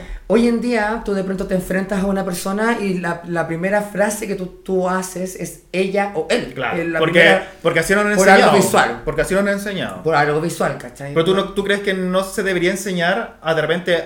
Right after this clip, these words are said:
Speaker 2: hasta preguntar tu pronombre antes?
Speaker 1: Exacto,
Speaker 2: Sí,
Speaker 1: sí,
Speaker 2: sí.
Speaker 1: bueno, lo encuentro
Speaker 2: Mm.
Speaker 1: perfecto. Eso, eso es parte del respeto.
Speaker 2: Ajá.
Speaker 1: ¿Cachai? Pero yo encuentro que cuando, como, como se refieren a ellas, por ejemplo,
Speaker 2: Ujú.
Speaker 1: como se refieren a ellas,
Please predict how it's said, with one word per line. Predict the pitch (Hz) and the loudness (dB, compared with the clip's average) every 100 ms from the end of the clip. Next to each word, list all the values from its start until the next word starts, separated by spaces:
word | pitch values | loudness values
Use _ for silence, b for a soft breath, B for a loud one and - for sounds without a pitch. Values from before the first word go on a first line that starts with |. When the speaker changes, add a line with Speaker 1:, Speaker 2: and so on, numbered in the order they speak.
| - | -2
Speaker 2:
hasta | 185 - 214 | -4 -2 -4
preguntar | 214 202 202 214 202 214 | -2 -4 -4 0 0 0
tu | 220 | -8
pronombre | 196 196 202 202 | -6 -6 -4 -4
antes? | 202 208 226 | -4 -4 -4
Speaker 1:
Exacto, | 175 - - 208 214 202 | -4 -4 -6 -2 0 0
Speaker 2:
Sí, | 196 240 | 0 -2
Speaker 1:
sí, | - - | -2 -4
Speaker 2:
sí. | 139 | -4
Speaker 1:
bueno, | 127 147 | -6 -6
lo | 151 | -6
encuentro | 139 139 | -8 -6
Speaker 2:
Mm. | 120 | -4
Speaker 1:
perfecto. | - 240 185 165 | -2 -2 -2 -4
Eso, | 165 185 - | -4 -4 -6
eso | - 202 | -6 -6
es | - | -6
parte | 190 208 | -6 -4
del | 202 190 | -4 -6
respeto. | 143 196 208 147 123 - 143 | -8 -6 -6 -6 -12 -12 -8
Speaker 2:
Ajá. | 135 131 101 - | -4 -4 -4 -12
Speaker 1:
¿Cachai? | - 147 170 180 185 | -16 -12 -8 -6 -2
Pero | 185 | -2
yo | 196 | -2
encuentro | 196 208 185 | -2 -2 -2
que | 190 | -2
cuando, | 185 185 180 170 - - - | -2 -2 -2 -6 -12 -20 -10
como, | - 185 180 - B B | -4 -2 -4 -10 B B
como | 185 196 | -2 0
se | 190 180 | 0 -2
refieren | 165 - 202 214 196 202 - - | -2 -4 -2 -2 -2 -4 -8 -8
a | 147 170 | -4 0
ellas, | 208 190 156 143 | 0 0 -2 -4
por | - 143 | -8 -8
ejemplo, | 143 139 139 151 180 | -8 -10 -10 -10 -6
Speaker 2:
Ujú. | 151 | -4
Speaker 1:
como | 160 147 | -4 -4
se | 156 | -6
refieren | 151 180 185 180 | -6 -6 -6 -6
a | - | -6
ellas, | 165 190 220 233 - | -6 -4 -4 -6 -10